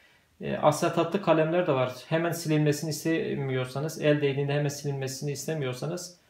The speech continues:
onları tercih edebilirsiniz. Kırtasiyelerde çuval kalemi diye de söyleyebilirsiniz.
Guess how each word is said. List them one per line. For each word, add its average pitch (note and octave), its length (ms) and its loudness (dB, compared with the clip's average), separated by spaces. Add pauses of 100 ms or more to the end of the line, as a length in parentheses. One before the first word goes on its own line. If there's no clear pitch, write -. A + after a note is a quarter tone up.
(200)
onları D#3+ 340 2
tercih D#3 300 2
edebilirsiniz. D3+ 640 -2
Kırtasiyelerde D#3 680 0
çuval D#3 260 2
kalemi D3 360 0
diye D3 180 2
de C3 40 -4
söyleyebilirsiniz. C3 880 -8